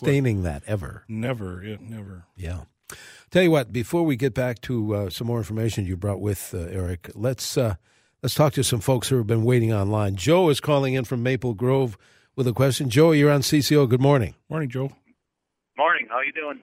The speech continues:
Speaker 1: Good.
Speaker 2: Good.
Speaker 3: I have kind of an energy efficiency question about replacing some windows. I have a house that was built in seventy-five.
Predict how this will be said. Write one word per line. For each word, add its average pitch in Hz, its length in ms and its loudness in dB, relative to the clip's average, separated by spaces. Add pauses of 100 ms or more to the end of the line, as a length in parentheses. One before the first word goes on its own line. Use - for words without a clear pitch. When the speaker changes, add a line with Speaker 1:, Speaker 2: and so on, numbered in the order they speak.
(100)
Speaker 1:
Good. 190 360 2
Speaker 2:
Good. - 80 -20 (840)
Speaker 3:
I 165 120 -2
have 226 120 4 (120)
kind 202 200 0
of 170 80 0
an 151 160 2
energy 160 420 -6
efficiency 117 920 -12
question 113 600 -6
about 107 300 -2
replacing 123 600 -6 (120)
some 110 160 -12
windows. 110 480 -6 (1040)
I 123 80 -6 (100)
have 151 120 -2
a 127 60 -4
house 135 260 -2 (580)
that 117 140 -6
was 117 80 -12 (100)
built 127 240 2
in 113 140 -20 (120)
seventy-five. 110 840 -8